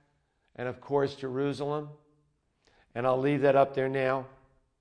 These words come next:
till we have to go back. Let's get into our teaching.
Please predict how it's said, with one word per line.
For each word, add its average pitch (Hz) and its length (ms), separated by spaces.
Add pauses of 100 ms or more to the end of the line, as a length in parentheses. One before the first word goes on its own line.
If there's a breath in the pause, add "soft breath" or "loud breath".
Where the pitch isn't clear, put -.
(840)
till 120 260
we 120 120
have 117 160
to 113 60
go 113 120
back. 110 360
Let's 123 160
get 131 140
into 127 220
our 120 100
teaching. 117 400